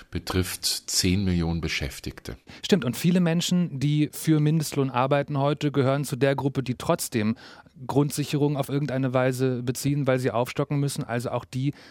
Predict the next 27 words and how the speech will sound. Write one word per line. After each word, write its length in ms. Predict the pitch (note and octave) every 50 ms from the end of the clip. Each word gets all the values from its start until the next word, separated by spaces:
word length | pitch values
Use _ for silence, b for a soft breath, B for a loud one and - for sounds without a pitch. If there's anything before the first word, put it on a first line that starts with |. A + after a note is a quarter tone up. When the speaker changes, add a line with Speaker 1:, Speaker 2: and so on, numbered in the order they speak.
| B B
Speaker 2:
betrifft 520 | - - - - D3 C#3+ - - - - -
das, 280 | - A#2 A#2 - - -
was 280 | A#2+ A#2 A2 - - B2+
heute 280 | A#2 B2 A#2+ - B2+
Hartz 200 | A2+ A2+ - -
vier 280 | - - C3+ C#3 C3+ A#2+
heißt, 440 | B2+ C3 C3 C3 B2 - - - _
dann 340 | - A2 A2+ A#2 A#2 A2+ G#2
Bürgergeld 720 | G2+ A#2 A#2+ C3 C3 C#3 C3 B2+ B2+ C3 B2 B2 - B2+
heißen 360 | B2+ B2+ B2 - C#3+ C3+ A#2+
wird, 200 | A#2+ C3 C3 B B B B B B B _
eben 220 | - A#2+ A#2 A#2
schon. 440 | - - - A#2+ B2 C#3 D#3+ F3 - -
Aber 180 | B2 A#2 A#2+
vielleicht 560 | - - - A#2+ A2+ A2+ A#2 C#3+ E3+ F3 - -
sagen 300 | - C3+ C3+ C#3+ D3 C3+
sie 200 | B2+ C3 A#2+ A2+
weniger, 440 | A#2 B2+ C#3+ D3 C3+ C#3 C#3 C#3 C#3 B B B B B
wenn 180 | A#2 A#2+ B2 C3+
der 120 | C3+ C3
Mindestlohn 480 | B2+ C3 C3 C#3 C3+ B2+ - - B2 A#2+
größer 380 | A2+ A#2 A#2+ A#2 - - F#2 F2
ist. 300 | G2 A2+ B2+ - - B B B B B B B B B B B B B B
Speaker 1:
Absolut. 640 | - G2 G2 - - - G2 F2 - - - -
Wir 140 | - F2+ E2+
haben 300 | F2 F2 F2 F2 E2 - - - -
knapp 340 | - - G2+ F#2 F2+ - -